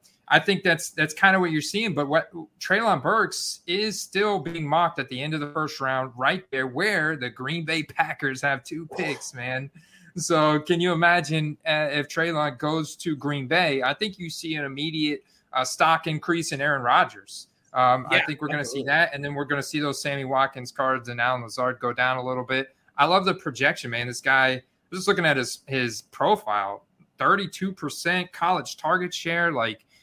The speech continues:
Speaker 1: I mean, just dominant at, uh, at Arkansas, man. That's, so that's, that's awesome. I'm, I'm really excited about him. I think, you know, a guy that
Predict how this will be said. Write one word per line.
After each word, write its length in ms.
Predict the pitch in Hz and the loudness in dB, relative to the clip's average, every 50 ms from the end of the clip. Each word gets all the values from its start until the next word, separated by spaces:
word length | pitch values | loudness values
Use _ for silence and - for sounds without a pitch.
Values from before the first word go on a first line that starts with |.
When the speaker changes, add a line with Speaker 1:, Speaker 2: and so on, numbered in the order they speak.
| _ _ _ - | _ _ _ -2
Speaker 1:
I 60 | 131 | 0
mean, 160 | 135 131 120 | 0 0 -2
just 240 | 110 113 117 110 - | -4 -8 -10 -6 -2
dominant 560 | 117 117 139 175 190 160 123 113 113 110 113 | 0 2 4 4 2 2 0 -2 -4 -4 -4
at, 240 | 117 117 113 - - | -4 -4 -4 -2 0
uh, 300 | 120 117 113 113 117 - - | 0 2 2 2 0 0 -2
at 140 | 127 120 117 | -2 0 2
Arkansas, 640 | 120 135 160 160 - 117 - - - 117 110 110 | 2 2 2 0 -2 -8 -12 -8 -6 -4 -4 -4
man. 240 | 110 113 113 117 117 | -4 -4 -4 -4 -2
That's, 220 | 123 135 139 - - | -2 -4 -4 -4 -6
so 240 | - - 117 117 | -4 -2 0 2
that's, 320 | 123 135 143 - - - - _ _ _ _ _ _ _ _ _ _ _ _ _ _ - | 2 2 2 0 -4 -12 -14 _ _ _ _ _ _ _ _ _ _ _ _ _ _ 0
that's 180 | 151 160 - | 2 2 4
awesome. 380 | 151 147 160 160 160 - 135 135 | 4 4 6 4 4 2 2 4
I'm, 220 | 135 147 156 156 - | 4 4 4 4 2
I'm 160 | 156 160 160 | 2 4 4
really 160 | 170 180 175 | 4 4 4
excited 320 | 170 170 - 165 165 165 | 2 4 4 4 4 6
about 220 | 151 147 139 143 151 | 6 4 4 4 4
him. 200 | 160 160 160 151 - | 2 0 0 2 2
I 100 | 165 196 | 2 2
think, 320 | - 269 262 202 - - _ _ _ _ _ _ | 2 0 -4 -4 -6 -10 _ _ _ _ _ _
you 100 | - 165 | 0 2
know, 180 | 170 165 175 143 | 4 4 4 6
a 120 | 156 156 | 4 4
guy 340 | - 170 165 180 202 196 190 | 8 8 8 8 8 6 4
that 440 | 156 165 165 160 156 151 139 - | 4 4 4 6 6 4 2 -2